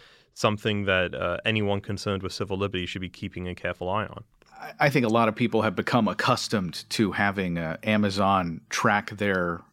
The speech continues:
Speaker 2: uh, behavior online. I mean, it's, it's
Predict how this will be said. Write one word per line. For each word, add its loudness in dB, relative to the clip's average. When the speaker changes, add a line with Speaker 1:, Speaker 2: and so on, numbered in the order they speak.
Speaker 2:
uh, 2
behavior 0
online. 0
I -2
mean, 0
it's, 0
it's 0